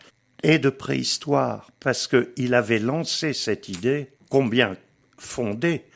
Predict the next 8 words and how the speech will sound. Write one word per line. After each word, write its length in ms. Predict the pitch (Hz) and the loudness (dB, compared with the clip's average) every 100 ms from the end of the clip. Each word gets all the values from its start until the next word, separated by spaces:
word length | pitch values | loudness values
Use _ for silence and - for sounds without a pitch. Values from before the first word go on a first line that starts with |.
| - | -2
mais 140 | 107 - | -2 0
qu'on 160 | 113 | 2
n'avait 240 | 107 98 95 | 2 2 -2
jusqu'alors 680 | 107 - - 95 101 - | -2 -4 -4 0 0 -2
pas 360 | _ - 101 98 | _ 0 0 0
illustrée 720 | 101 92 104 - - 156 135 | -2 -2 -4 -4 -4 0 0
encore, 560 | 92 95 170 135 98 - - _ | 0 -6 -6 -2 -4 -6 -20 _
que 320 | 147 139 131 | 4 6 4